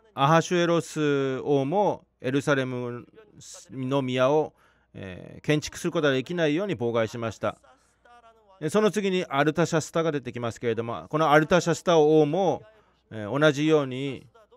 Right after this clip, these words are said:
えー、エルサレムの宮の、えー、再建を妨害したわけですね。エズラ四章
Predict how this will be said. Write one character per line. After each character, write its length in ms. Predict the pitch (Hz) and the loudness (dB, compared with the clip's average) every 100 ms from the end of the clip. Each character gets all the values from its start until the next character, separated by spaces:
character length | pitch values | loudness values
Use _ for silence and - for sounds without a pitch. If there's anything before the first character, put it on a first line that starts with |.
| - | -14
え 680 | 107 101 92 80 78 - _ _ _ - _ _ _ - | -10 -10 -12 -14 -20 -20 _ _ _ -20 _ _ _ -8
ー、 40 | 135 | -2
エ 60 | |
ル 80 | 143 | 0
サ 120 | 143 | 2
レ 100 | 139 | 0
ム 80 | 135 | 0
の 140 | 123 | -4
宮 400 | 117 123 127 131 127 | -4 0 2 2 0
の、 340 | 147 143 - _ _ _ - | -4 -4 -8 _ _ _ -20
え 380 | 98 85 - - | -18 -18 -20 -20
ー、 40 | _ _ | _ _
再 300 | - 151 151 | -2 4 4
建 280 | 156 147 156 | 4 -2 0
を 340 | 175 139 - _ - | -2 -2 -6 _ -2
妨 140 | 139 | 0
害 180 | 131 131 | 2 0
し 60 | - | 0
た 100 | 120 | -2
わ 100 | 110 | -2
け 100 | 90 | -6
で 80 | 87 | -14
す 100 | 139 | -12
ね。 200 | 165 190 _ _ _ - _ _ - _ _ 127 | -12 -14 _ _ _ -20 _ _ -20 _ _ -4
エ 100 | 139 | -2
ズ 140 | 147 | 4
ラ 160 | 143 131 | 4 6
四 240 | 151 151 | 6 4
章 500 | - 139 131 123 | 0 0 2 0